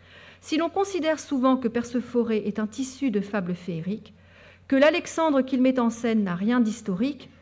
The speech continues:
surtout si on le compare à celui que campera peu après Vasque de Lucène, il ne faut pas sous-estimer le fait que Perceforest met en scène des fées et des esprits pour mieux les christianiser, ce qui, replacé dans la perspective médiévale, revient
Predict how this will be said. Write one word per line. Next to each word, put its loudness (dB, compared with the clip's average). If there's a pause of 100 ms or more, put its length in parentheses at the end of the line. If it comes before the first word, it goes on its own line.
surtout -4
si -6
on 2
le 2
compare 0
à 0
celui 0
que -4
campera 0
peu -4
après -2
Vasque -6
de -10
Lucène, -8 (460)
il 8
ne 8
faut -6
pas 2
sous-estimer 0
le 2
fait -4
que -2
Perceforest -4 (240)
met 6
en 6
scène 6
des 8
fées -2 (200)
et 2
des 4
esprits -4 (160)
pour 4
mieux 6
les 2
christianiser, 0 (280)
ce -4
qui, 0
replacé 0
dans 2
la 2
perspective -2
médiévale, -2
revient -2